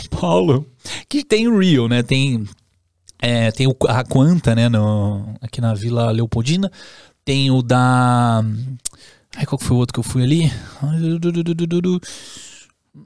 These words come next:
Esqueci o nome. Mas assim, eu fui em três estúdios aqui em São Paulo, né? Que foi pelo menos os que eu conheci.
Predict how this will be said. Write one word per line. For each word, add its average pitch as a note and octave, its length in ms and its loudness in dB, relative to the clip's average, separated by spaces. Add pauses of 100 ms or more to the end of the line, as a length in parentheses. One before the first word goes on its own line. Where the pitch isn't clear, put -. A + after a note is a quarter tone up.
(280)
Esqueci - 300 -4
o D3+ 40 2
nome. A#2 220 0
Mas D3+ 160 0
assim, F#3 160 0
eu D3 80 0
fui F#3 120 -2
em F3+ 40 -4
três A3+ 220 0
estúdios F#3+ 320 0
aqui E3+ 120 -2
em F3 40 0
São D#3+ 200 -2
Paulo, E3+ 320 2
né? D#3+ 80 0
Que - 120 -6
foi A#2+ 100 -2
pelo C3 180 -4
menos B2 160 0
os B2 80 -4
que - 100 -6
eu A#2+ 40 -2
conheci. C3+ 400 0